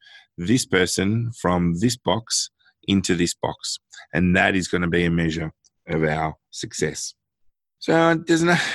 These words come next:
number of other points I want to cover in terms of what, why we should do this. And I think one of the most important th-, reasons we should do it is it establishes tomorrow's leaders. So these are the people that may or may not be in a leadership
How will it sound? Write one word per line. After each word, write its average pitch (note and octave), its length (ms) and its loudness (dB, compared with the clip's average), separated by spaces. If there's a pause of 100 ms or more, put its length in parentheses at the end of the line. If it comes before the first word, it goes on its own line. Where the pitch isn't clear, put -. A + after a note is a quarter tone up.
(200)
number F#3 240 2
of C#3+ 60 6
other C#3 160 4
points A#2 400 2
I G2 80 4
want G2 240 2
to - 60 -8
cover F#2+ 440 2 (260)
in F2+ 180 0
terms F2+ 420 2
of F2 420 2 (100)
what, F2 380 0
why F2+ 260 4
we E2+ 100 2
should D#2+ 220 -2
do E2 180 2
this. - 260 -2
And F2+ 120 0
I G2 80 0
think G#2 380 0
one A#2 180 2
of G#2 80 2
the G2+ 80 2
most G2+ 280 0
important - 540 2
th-, D#2+ 160 -4
reasons E2+ 420 0
we E2 100 0
should D#2+ 200 -8
do F2+ 160 0
it E2+ 80 -2
is E2+ 160 2
it F2 140 2
establishes F#2+ 680 0
tomorrow's E2 640 2
leaders. C#2 440 -4 (960)
So G2+ 140 -2
these D3 260 4
are C3+ 60 6
the A2+ 80 0
people F#2 440 2
that F2+ 160 4
may G2 200 2
or G2 60 4
may F#2+ 180 4
not F2+ 180 -2
be F2+ 160 2
in F2+ 60 0
a E2+ 80 2
leadership E2+ 380 2